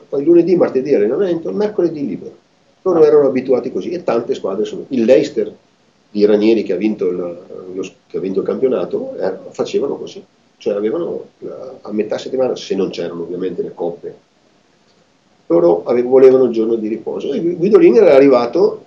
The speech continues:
Speaker 1: alla, alla, all'accordo con i giocatori di dire: "Ok, se voi volete due giorni duran-, durante la settimana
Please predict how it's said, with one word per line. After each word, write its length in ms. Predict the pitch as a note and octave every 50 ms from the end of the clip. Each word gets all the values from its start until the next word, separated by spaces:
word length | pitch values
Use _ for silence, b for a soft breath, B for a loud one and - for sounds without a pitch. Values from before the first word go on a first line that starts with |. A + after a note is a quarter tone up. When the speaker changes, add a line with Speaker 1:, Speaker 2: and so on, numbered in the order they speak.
| _ _ _
Speaker 1:
alla, 680 | C3+ B2+ A#2+ A#2+ A#2 A#2 A#2 A2 A2 G#2+ G2+ G2 - -
alla, 720 | - A#2 G#2+ G#2+ G#2 G#2+ G2+ G2+ G2+ F#2+ F#2 F2+ F#2 F#2 F2 E2+ E2+ E2+ _ _ _ _ _ _ _ _ _ _ _ _ - - _ _ _ _ _ _ _ _ _ _ _
all'accordo 640 | - A#2 A2 B2 A#2+ - - A#2+ A#2 A2+ G#2+ G#2+ G#2
con 100 | A2 A2
i 80 | A2+
giocatori 480 | A2 A#2+ C3 - - - C#3+ D3+ G#3+ A#3+
di 140 | A3 D#3 -
dire: 320 | G2+ F#2 F2+ F2+ F#2+ - -
"Ok, 360 | - - - - F#2 E2 E2 - - - _ _ _ _ _ -
se 100 | G3+ -
voi 240 | C3 C#3 E3+ F3
volete 340 | D3 C3+ C3 C#3 C#3 B2 G#2+
due 160 | G#2 A#2 A#2
giorni 360 | A2 G#2+ A2 A2 G#2+ G#2 G2 F2+
duran-, 280 | F#2+ G2 F#2+ F#2+ - - _ _
durante 280 | F#2 F#2+ F#2 F#2 F2+ F#2+
la 60 | F2+
settimana 520 | - - _ - C3+ A2+ G#2+ - - -